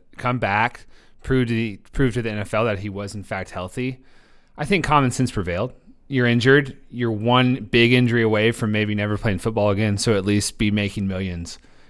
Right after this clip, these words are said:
if that injury does happen. I think he'll still be a top fifteen pick. But yeah, in the last week or so,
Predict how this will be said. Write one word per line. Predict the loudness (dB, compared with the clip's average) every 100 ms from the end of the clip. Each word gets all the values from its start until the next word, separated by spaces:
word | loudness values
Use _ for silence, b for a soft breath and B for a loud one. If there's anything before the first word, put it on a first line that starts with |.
| -6
if | -4
that | 0 0
injury | 0 -2 -2
does | -2 -2 -2
happen. | -2 -4 -4 -10 -12 b b
I | 2
think | 4 4
he'll | 2
still | 2 2
be | 2
a |
top | 0 0 -2
fifteen | -2 -4 -2 -2 2
pick. | 4 4 6
But | 6 8
yeah, | 8 6 2 B B 0
in |
the | 6
last | 10 10 6 4
week | 4 6 6
or |
so, | 4 6 8 8 6